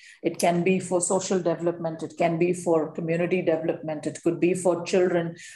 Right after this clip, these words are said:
women, education, health, whatever you call it. Uh, power is, uh, is a great tool to empower those around us. I would say, um, uh, coming back to India was a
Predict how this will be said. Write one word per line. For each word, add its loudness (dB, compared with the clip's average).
women, 0
education, -2
health, 0
whatever 0
you 0
call 0
it. -2
Uh, -2
power 0
is, -4
uh, -2
is -2
a -2
great -2
tool -2
to 0
empower 0
those -2
around -6
us. -4
I 2
would 0
say, 2
um, 0
uh, 0
coming -2
back 2
to 2
India 2
was 2
a 0